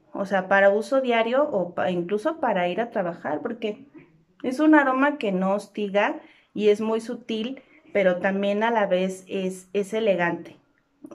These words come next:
Sí es elegante este aroma. Y como les digo, si tú estás buscando un frutal o un dulce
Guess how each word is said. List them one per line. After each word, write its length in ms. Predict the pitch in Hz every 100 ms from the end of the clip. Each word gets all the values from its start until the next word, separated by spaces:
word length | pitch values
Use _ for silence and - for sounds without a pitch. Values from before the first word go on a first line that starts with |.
| -
Sí 260 | - 214
es 140 | 269 302
elegante 560 | 233 185 185 180 180
este 180 | 170 180
aroma. 400 | 170 165 165 160 - - -
Y 100 | 190
como 240 | 196 190
les 160 | 196 196
digo, 240 | 202 202
si 160 | 190 202
tú 280 | 190 294 330
estás 260 | 370 330
buscando 560 | 277 277 247 247 240 233
un 400 | 226 226 233 233
frutal 840 | 226 202 180 - 175 180 180 180
o 100 | 175
un 680 | 165 165 175 185 185 185 160
dulce 960 | 160 165 170 175 185 185 - 170 160